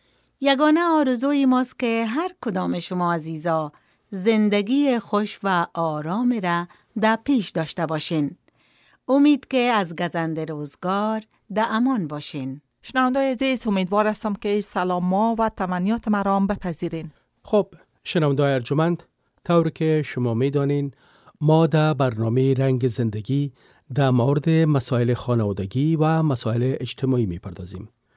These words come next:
Speaker 3: دوستان ارجمند، طور که شما می‌دانین و شاید هم از طریق وسایل اطلاعات جمعی اطلاع حاصل نموده باشین که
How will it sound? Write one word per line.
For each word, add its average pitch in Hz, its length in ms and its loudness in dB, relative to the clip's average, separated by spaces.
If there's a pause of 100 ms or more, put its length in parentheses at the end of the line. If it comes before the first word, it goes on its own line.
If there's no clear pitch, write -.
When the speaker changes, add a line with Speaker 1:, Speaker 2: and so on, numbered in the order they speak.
(300)
Speaker 3:
دوستان 165 260 2
ارجمند، 156 440 0 (280)
طور 151 240 4
که 143 380 2
شما 135 240 0
می‌دانین 139 540 2 (100)
و 127 140 2
شاید 131 240 0
هم 127 160 2
از 117 120 -4
طریق 127 280 -4
وسایل 120 420 0
اطلاعات 117 360 -2
جمعی 113 380 2 (600)
اطلاع 139 340 0
حاصل 135 360 0 (100)
نموده 135 340 2
باشین 123 260 0
که 131 300 0